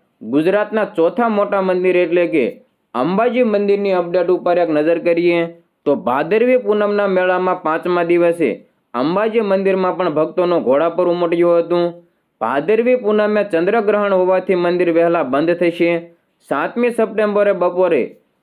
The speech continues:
સાડા બાર કલાકે મંદિર બંધ થઈ જશે. શ્રદ્ધાળુઓ સાડા બાર કલાક બાદ ધ્વજારોહણ પણ નહીં કરી શકે.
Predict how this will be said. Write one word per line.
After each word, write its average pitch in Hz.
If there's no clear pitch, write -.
સાડા 175
બાર 170
કલાકે 202
મંદિર 185
બંધ 160
થઈ 180
જશે. 175
શ્રદ્ધાળુઓ 214
સાડા 185
બાર 160
કલાક 202
બાદ 180
ધ્વજારોહણ 175
પણ 165
નહીં 156
કરી 175
શકે. 175